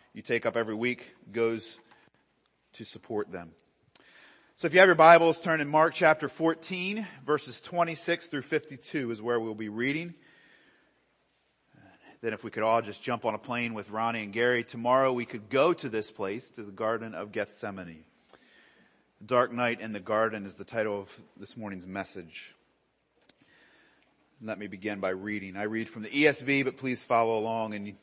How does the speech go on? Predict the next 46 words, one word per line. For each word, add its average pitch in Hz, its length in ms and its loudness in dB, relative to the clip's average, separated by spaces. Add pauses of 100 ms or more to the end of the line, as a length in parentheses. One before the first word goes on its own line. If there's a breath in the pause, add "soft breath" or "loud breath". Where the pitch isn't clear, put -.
(200)
whatever 104 260 -4
translation 101 840 -8
you 98 220 -12
have 95 260 -6
in 92 80 -12
front 101 280 -8
of 95 120 -12
you. 82 180 -18 (2000 soft breath)
And 139 120 -4
when 190 160 6
they 196 100 6
had 175 180 6
sung 185 540 2
a 160 140 2
hymn, 151 600 -4 (300)
they 147 160 4
went 151 160 6
out 151 200 8
to 160 100 -4
the 143 80 0
Mount 131 260 4
of 113 100 -2
Olives. 117 420 4
And 123 160 -6 (300 loud breath)
Jesus 196 360 2
said 202 260 8
to 165 80 2
them, 131 380 0 (340 loud breath)
'You 185 160 -4
will 180 160 8
all 202 380 10
fall 180 560 4
away. 139 540 2 (760)
For 160 140 8
it 165 80 8
is 147 100 -4
written, 165 260 4
"I 147 140 10
will 160 160 6
strike 175 400 4
the 156 80 -2
shepherd 151 460 2
and 143 120 0
the 131 60 -4
sheep 165 400 -6
will 139 380 0